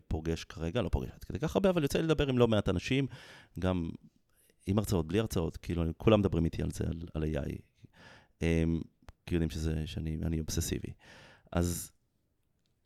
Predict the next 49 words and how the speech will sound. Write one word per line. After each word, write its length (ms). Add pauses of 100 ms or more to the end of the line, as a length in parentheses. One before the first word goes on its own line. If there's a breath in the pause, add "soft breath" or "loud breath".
(160)
אף 100
אחד 180
לא 60
ערוך 400
לזה 220
עדיין. 280 (400)
אף 100
אחד 140
לא 80
יודע, 400 (400 soft breath)
או 120
הרבה 200
ארגונים 400
רק 120
עכשיו 220
מתחילים 300
להבין 340
שהם 200
לא 60
יכולים 200
לתת 140
ל-, 220 (120)
לעובדים 680
להשתמש 300
ב-chat 80
G 320
P 120
T 20
חופשי, 360 (460 loud breath)
כי 80
הם 60
מעלים 160
משם 180
מידע 200
סודי, 360
כמו 180
למשל 260
סמסונג 580
ואפל, 340
שאסרו 400
על 60
העובדים 260
שלהם 300 (440 loud breath)
להשתמש 300
ב-chat 260
G 100
P 100 (100)
T. 140
כלומר, 180